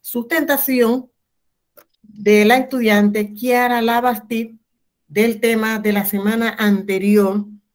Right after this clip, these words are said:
las funciones del lenguaje, ¿sí? Se representa una nota y, bueno, le damos el espacio a Kiara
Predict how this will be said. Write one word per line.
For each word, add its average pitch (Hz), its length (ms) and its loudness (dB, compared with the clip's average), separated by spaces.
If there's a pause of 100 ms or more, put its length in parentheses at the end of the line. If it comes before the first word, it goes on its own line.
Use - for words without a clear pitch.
(340)
las 247 260 -4
funciones 196 840 -2
del 185 560 -6
lenguaje, 143 1000 -6
¿sí? 113 100 -14 (560)
Se 160 80 -12
representa 160 720 -4
una 139 280 -2
nota 269 580 -2 (800)
y, 254 160 -4
bueno, 202 260 0
le 190 140 2
damos 214 340 0
el 262 120 0
espacio 240 680 -2
a 277 160 0
Kiara 269 420 0